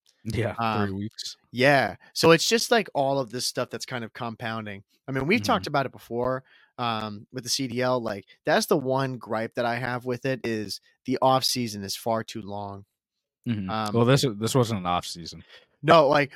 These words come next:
Speaker 2: but, but I'm saying, though, like, the off season and then going into this and
Speaker 1: Yeah,
Speaker 2: then
Speaker 1: yeah.
Speaker 2: having another break,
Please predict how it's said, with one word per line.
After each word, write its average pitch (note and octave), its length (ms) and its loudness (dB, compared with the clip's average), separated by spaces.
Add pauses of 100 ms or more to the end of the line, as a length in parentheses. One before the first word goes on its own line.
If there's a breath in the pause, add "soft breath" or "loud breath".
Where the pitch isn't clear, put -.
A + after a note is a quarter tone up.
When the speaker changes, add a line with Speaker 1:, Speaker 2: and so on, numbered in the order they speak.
Speaker 2:
but, D3+ 220 4
but D3+ 120 2
I'm D3+ 120 2
saying, F#3 300 2
though, D3 120 0
like, C3 220 -2
the D3 100 -4
off D#3 240 4
season D#3+ 460 -2
and C3 160 -6
then C#3+ 160 -2
going C#3+ 420 0
into C#3 340 -4
this D#3 400 -2 (260 soft breath)
and A2 140 2
Speaker 1:
Yeah, - 20 2
Speaker 2:
then - 120 0
Speaker 1:
yeah. - 0 -
Speaker 2:
having C#3+ 380 -2
another B2 360 -2
break, A2+ 520 -6